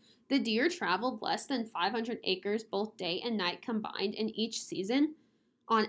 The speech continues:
average, which we found to be very odd, as commonly deer move much greater distances during these time frames. So that's something further research is going to look into as what, what might have caused this. So we are now going to look at the diurnal home range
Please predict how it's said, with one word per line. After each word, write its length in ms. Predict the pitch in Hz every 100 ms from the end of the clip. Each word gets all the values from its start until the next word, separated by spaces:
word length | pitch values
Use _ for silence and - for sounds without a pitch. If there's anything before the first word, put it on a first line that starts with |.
| -
average, 480 | 240 214 156 113 -
which 360 | 214 247 247 233
we 220 | 233 339
found 200 | 427 440
to 80 | 349
be 120 | 285
very 300 | 226 220 220
odd, 300 | 190 190 208
as 180 | 220 214
commonly 580 | - 214 254 285 302
deer 300 | 269 220 214
move 240 | 214 196 202
much 300 | 196 - -
greater 300 | 190 190 190
distances 720 | 190 - - 233 - 262 247
during 360 | 214 190 196 202
these 180 | 196
time 280 | - 180 185
frames. 460 | 214 302 330 330 - _ _ _ _ _
So 360 | - 262 247 226
that's 300 | 233 240 -
something 440 | 302 277 269 254
further 300 | - 226 220
research 400 | 196 196 208 208
is 80 | 208
going 220 | 190 190
to 80 | 190
look 180 | 190 190
into 300 | 180 180 196
as 180 | 170 190
what, 220 | 190 175 - _
what 280 | 202 190 -
might 160 | 190 175
have 120 | 175
caused 380 | - 165 - -
this. 360 | 110 - - - _ _ _ _ _ _ _ _ _ _ _ _ _ _ _ _ _ _ _ _ _ _ _ _ _ _ _
So 320 | - 247 240
we 140 | 247 240
are 80 |
now 260 | 233 277 381
going 220 | 233 214
to 100 | 214
look 200 | 185 180
at 200 | 196 208
the 80 | 226
diurnal 600 | 220 190 208 233 247 269
home 240 | - 202 202
range 340 | 170 185 214